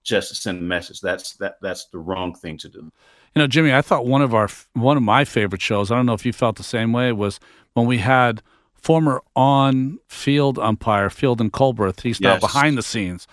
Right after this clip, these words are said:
Speaker 2: but Fielden was on with us, and I just loved some of the comments he had. And what I found interesting is that, and I asked him this, is that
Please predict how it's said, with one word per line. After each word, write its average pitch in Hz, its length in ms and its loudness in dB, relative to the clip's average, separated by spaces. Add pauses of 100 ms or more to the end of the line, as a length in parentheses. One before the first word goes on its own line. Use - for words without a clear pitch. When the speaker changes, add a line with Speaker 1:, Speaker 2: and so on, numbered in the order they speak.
(260)
Speaker 2:
but 139 140 2
Fielden 175 420 4
was 135 140 0
on 127 240 4
with 110 120 -2
us, 113 320 2 (120)
and 120 280 0
I 135 140 2
just 147 260 -4
loved 143 320 4
some 135 220 2
of 123 60 0
the 117 60 -4
comments 131 540 0
he 120 140 -2
had. 110 380 0 (440)
And 135 280 0 (260)
what 156 240 2
I 226 140 4
found 160 360 0
interesting 110 680 -4
is 110 320 -6
that, 110 300 0 (380)
and 120 100 -2
I 175 140 2
asked 156 320 0
him 113 80 -2
this, 95 360 -6 (600)
is 127 200 -2
that 131 180 0